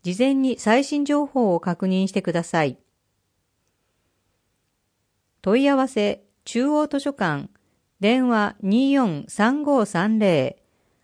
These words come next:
明野図書館五二二四六六、席上文館三七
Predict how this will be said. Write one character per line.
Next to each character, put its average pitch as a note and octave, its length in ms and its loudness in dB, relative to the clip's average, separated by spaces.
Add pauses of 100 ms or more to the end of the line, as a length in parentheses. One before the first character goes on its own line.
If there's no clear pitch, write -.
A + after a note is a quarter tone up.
(140)
明 A3+ 200 -2
野 D4+ 140 0
図 D4+ 80 -4
書 C#4+ 160 -2
館 D3 340 -4 (140)
五 G3+ 300 2
二 C4 440 -2
二 A#3 300 0
四 B3 240 0
六 D3 260 0
六、 F#3 460 -2 (480)
席 G#3 300 -4
上 D4 240 2
文 C#4 240 0
館 C#3+ 380 -4 (120)
三 A#3+ 340 0
七 F#3+ 440 -2